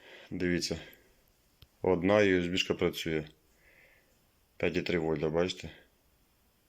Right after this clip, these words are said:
Сім міліампер часов. Ну, це, бачите, і на-, навіть час є, показує, скільки часу, якщо щось підключаємо. Дивіться, з-, на-, він пішов на зарядку, вже шість процентів в мене, бачите, заряджено.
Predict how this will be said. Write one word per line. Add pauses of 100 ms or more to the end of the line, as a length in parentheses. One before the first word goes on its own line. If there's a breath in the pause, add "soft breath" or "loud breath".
(1600)
Сім
міліампер
часов. (240)
Ну,
це,
бачите,
і
на-,
навіть
час
є,
показує,
скільки
часу,
якщо
щось
підключаємо. (2500 loud breath)
Дивіться,
з-,
на-,
він
пішов
на
зарядку,
вже
шість
процентів
в
мене,
бачите,
заряджено.